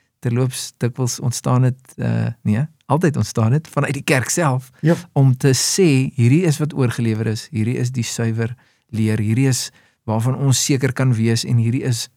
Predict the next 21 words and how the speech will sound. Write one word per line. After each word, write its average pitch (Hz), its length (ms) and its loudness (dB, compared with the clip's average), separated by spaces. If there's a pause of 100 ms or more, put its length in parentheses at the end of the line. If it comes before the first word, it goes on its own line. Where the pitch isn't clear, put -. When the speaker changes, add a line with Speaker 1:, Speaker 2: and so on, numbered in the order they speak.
(240)
Speaker 1:
waarbinne 117 600 2
en 117 160 2
waarvan 110 400 -2
uit 135 180 -2
ons 127 120 0
dan 127 120 2
nou 123 180 2
ons, 131 320 -2
ons 120 180 -2
lewe 120 360 0 (420)
kan 127 200 6
leef. 131 300 4
In 139 160 4
kort, 180 260 2
Prof, 143 260 4 (340)
die, 127 240 4
die 139 120 4
belydenisskrifte 156 680 4
is 143 80 0
dan 151 120 2
nou, 151 240 2